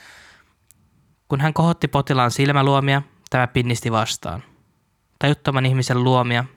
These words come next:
pystyy liikuttamaan vaivattomasti. Ainut poikkeuksellinen asia oli se, että hänen kynsien ympärykset ja aluset olivat liasta tummat.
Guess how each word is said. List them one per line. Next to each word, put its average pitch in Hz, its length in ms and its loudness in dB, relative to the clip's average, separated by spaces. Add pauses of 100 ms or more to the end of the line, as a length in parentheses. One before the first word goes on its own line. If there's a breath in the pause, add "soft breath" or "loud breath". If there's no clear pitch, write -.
(140)
pystyy 131 300 -4
liikuttamaan 123 580 0
vaivattomasti. 117 840 -4 (840)
Ainut 127 340 -2
poikkeuksellinen 127 680 -2
asia 127 320 0
oli 120 120 0
se, 120 240 0
että 120 340 -4 (200)
hänen 131 240 -2
kynsien 131 460 0
ympärykset 117 800 -4
ja 123 200 2
aluset 123 340 0 (120)
olivat 123 300 0
liasta 135 420 0
tummat. 120 420 -4